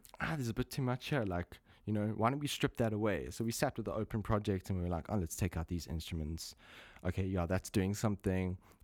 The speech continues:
Boom, boom, we'll take these instruments out. No, no, no, that was fine. Let's put that back in." And, you know, picking and choosing and going through it. And eventually we got to <laughs> the place that we started off with, which was those bird sounds, those weird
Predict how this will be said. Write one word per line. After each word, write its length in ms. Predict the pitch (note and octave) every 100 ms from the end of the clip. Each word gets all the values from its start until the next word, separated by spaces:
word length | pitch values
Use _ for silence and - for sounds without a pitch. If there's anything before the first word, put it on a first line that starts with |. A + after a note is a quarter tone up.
| -
Boom, 160 | G#2
boom, 100 | G2
we'll 100 | F#2
take 240 | - G#2 -
these 220 | F#2+ F#2
instruments 480 | G2 - G2 F#2 -
out. 340 | F#2+ F#2 F#2 F2+ -
No, 140 | A#2+
no, 80 | A#2+
no, 180 | A#2 A#2
that 200 | A2 -
was 80 | G#2+
fine. 240 | A#2+ B2
Let's 120 | A#2
put 160 | - -
that 120 | G#2
back 220 | G2+ G2 -
in." 240 | A2+ G#2+ - - - _
And, 280 | A#2 A2 G2+ - - -
you 100 | A2+
know, 160 | G#2 G2+ -
picking 320 | - D3+ D3 B2
and 120 | A2+
choosing 360 | - C#3+ B2
and 100 | G2+
going 220 | G2+ G2+ G2+
through 260 | - B2
it. 180 | D#2 - - - - -
And 120 | A2+
eventually 440 | G#2 A2 F3+ - A2+
we 100 | G#2
got 240 | C#3+ -
to 460 | - B2 A2 G#2 G#2 - _ _ _ _ _ - -
<laughs> 160 | G#3 - - -
the 100 | C3
place 360 | B2 - C#3+ C3
that 100 | B2
we 200 | A#2+ A#2 -
started 480 | - - D3+ C#3+ B2
off 240 | - D#3+ -
with, 200 | E2 -
which 300 | A2 G#2 -
was 300 | A2+ A2+ G2+
those 260 | G#2+ G2+
bird 460 | F#2 F#2 G#2+ A2 A2
sounds, 520 | - B2 A#2 A#2+ A#2+
those 200 | G#2+ G2
weird 500 | G#2+ A#2 A#2+ A#2 A2